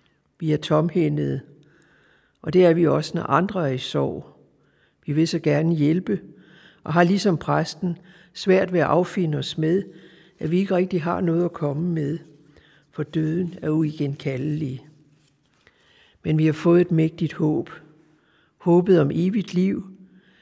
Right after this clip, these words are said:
at vi efter døden skal møde Gud. Det skyldes hans søn, Jesus Kristus, som døde og opstod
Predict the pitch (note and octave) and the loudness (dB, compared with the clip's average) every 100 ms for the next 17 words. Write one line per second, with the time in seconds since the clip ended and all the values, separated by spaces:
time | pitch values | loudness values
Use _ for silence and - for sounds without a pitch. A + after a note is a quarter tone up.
0 | _ - D#3+ F3+ D#3+ D#3 F3 E3+ E3 F3 | _ -4 -2 4 4 4 -2 2 2 2
1 | F3+ - D3 D3 D#3+ E3+ E3+ E3 F3+ - | 0 -2 -2 0 -2 -4 -2 -2 -2 -10
2 | - _ _ _ _ _ _ _ _ G3 | -20 _ _ _ _ _ _ _ _ -8
3 | - - G3 A3 - E3 D3 - F3 F3+ | -2 2 4 4 0 -2 -2 0 2 2
4 | F#3+ - - F3 F#3 - F3+ - D#3 F3+ | 2 -6 -4 0 2 0 -4 -2 -2 -2
5 | - F#3 - E3 D#3 E3 E3+ F3 - D3 | -4 -4 -4 -6 0 2 4 2 0 -4
6 | - - E3+ | -6 -4 -4